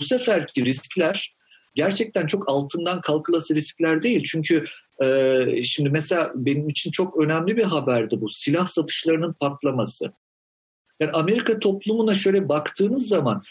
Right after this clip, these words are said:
e, mesela Avrupa toplumu ütopya üstünden kendi siyasa-, siyasal düşüncesini belirler. Amerikan toplumunun farklarından bir tanesi de bu, distopya üzerinden belirler. Yani zombilerden korkar mesela Amerikan gençleri.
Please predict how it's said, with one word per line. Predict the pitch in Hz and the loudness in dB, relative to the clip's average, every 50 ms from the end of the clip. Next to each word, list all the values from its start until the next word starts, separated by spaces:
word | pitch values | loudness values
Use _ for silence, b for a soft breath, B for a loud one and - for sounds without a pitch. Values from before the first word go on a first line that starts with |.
| B B _ - | B B _ 0
e, | 135 | 2
mesela | 139 139 143 160 170 170 - 180 156 | 2 4 2 2 2 2 0 0 2
Avrupa | 156 165 180 196 196 190 196 196 | 2 2 2 2 2 2 0 0
toplumu | - 190 190 - - 196 196 202 202 190 - | 0 0 -2 0 0 2 2 2 2 0 -2
ütopya | - - - 233 247 - - - 147 - | -4 0 0 0 -2 0 0 0 0 2
üstünden | - - 120 - - - - 117 117 117 110 110 107 107 | 2 0 -4 -4 -6 -8 -6 -6 -4 -2 -2 -2 -2 -2
kendi | 107 127 117 117 113 113 | 0 0 0 0 -2 -6
siyasa-, | - - 127 120 110 110 - - - - | -8 -4 -2 -2 -2 0 -2 -4 -4 -4
siyasal | - - 123 110 104 - 123 110 107 107 | -2 0 0 0 2 0 0 0 0 -2
düşüncesini | 104 - - 110 104 107 104 95 - - 110 95 | -2 -4 -4 -2 0 0 0 0 -2 -4 -2 0
belirler. | 98 98 95 95 95 90 90 85 - - - - _ _ _ _ _ _ | 0 2 2 2 0 0 -2 -2 -4 -6 -10 -14 _ _ _ _ _ _
Amerikan | - 131 139 165 180 190 190 220 233 226 214 208 | -4 0 0 2 0 0 0 -2 -2 -2 0 0
toplumunun | 214 196 196 196 196 196 196 202 | 0 0 0 0 0 2 2 2
farklarından | 196 196 - 170 165 165 - 190 185 180 180 180 185 180 | 2 0 0 -2 -2 -2 0 0 0 0 0 0 -2 -2
bir | 180 180 | -2 -2
tanesi | - 185 180 170 - 220 | 0 0 0 0 -2 0
de | 214 | 2
bu, | 196 170 139 - - | 2 2 2 -2 -4
distopya | 117 - - - - 196 196 196 - 120 | -4 -4 -2 0 0 0 0 0 0 0
üzerinden | 104 95 95 95 87 82 82 - - - 82 - - | 0 2 0 0 -2 -2 -4 -8 -12 -12 -12 -10 -10
belirler. | 82 82 90 90 87 90 92 92 104 | -8 -6 -4 -4 -4 -2 0 2 2
Yani | 123 131 135 135 131 | 2 2 2 0 0
zombilerden | 123 127 160 196 202 202 190 185 175 170 165 160 190 185 185 190 | 2 2 2 2 2 2 2 4 4 2 2 2 2 0 0 0
korkar | - 170 156 156 - - 202 196 | 2 2 2 2 0 0 0 0
mesela | 156 117 101 98 - 101 95 95 90 95 95 | 2 0 -2 -2 0 0 2 2 2 0 0
Amerikan | 98 98 98 95 95 - 101 92 90 - | 0 2 0 0 0 0 -2 -2 -2 -2
gençleri. | - 90 - - - - 82 82 80 - | -4 -6 -4 -4 -6 -4 -4 -6 -6 -6